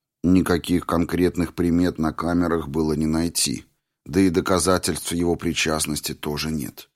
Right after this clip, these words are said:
Тогда я видел его лишь со стороны. А сейчас и те воспоминания потеряли четкость».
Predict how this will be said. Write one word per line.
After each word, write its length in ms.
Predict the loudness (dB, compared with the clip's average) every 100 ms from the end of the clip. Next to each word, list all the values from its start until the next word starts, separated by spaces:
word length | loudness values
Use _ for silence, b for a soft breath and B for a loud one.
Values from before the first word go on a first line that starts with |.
| _ _ _ _ _
Тогда 320 | -2 2 4
я 180 | 4 4
видел 340 | 2 2 2
его 300 | 2 2 2
лишь 280 | 2 0 -2
со 100 | -2
стороны. 600 | -4 -2 -2 -4 -8 -14 _ _ _ _ _
А 80 | -6
сейчас 480 | -4 -2 2 2 2
и 60 | -2
те 240 | 2 2
воспоминания 800 | 0 -4 -4 -2 0 0 0 0
потеряли 560 | -2 -4 -2 -2 -2 -2
четкость». 720 | -2 -4 -6 -8 -8 -8